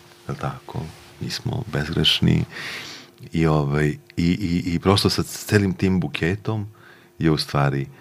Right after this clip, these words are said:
eto, dobijena jedna najlepša institucija koja se zove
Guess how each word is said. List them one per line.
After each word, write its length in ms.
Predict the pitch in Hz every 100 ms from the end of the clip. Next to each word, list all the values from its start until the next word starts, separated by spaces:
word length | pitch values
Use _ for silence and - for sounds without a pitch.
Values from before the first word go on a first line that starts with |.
| - -
eto, 240 | 67 -
dobijena 440 | 69 67 67 69 69
jedna 500 | 69 65 67 67 67 - - -
najlepša 500 | 76 78 76 71 -
institucija 480 | 69 - 71 69 73
koja 180 | - -
se 160 | -
zove 480 | - 73 73 - 107